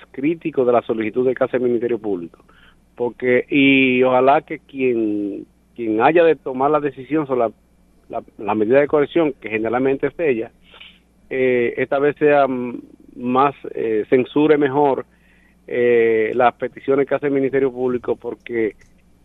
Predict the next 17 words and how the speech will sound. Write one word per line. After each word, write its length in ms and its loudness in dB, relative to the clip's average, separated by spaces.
incluso 640 0
los 160 0
fiscales 400 0
van 240 0
más 160 -2
cómodos 560 0
cuando 260 -4
tiene 240 -2
la 140 -2
gente 240 -2
en 60 0
libertad, 480 -4
con 180 0
un 80 2
arresto 280 -2
domiciliario. 720 -2
Óigame, 460 2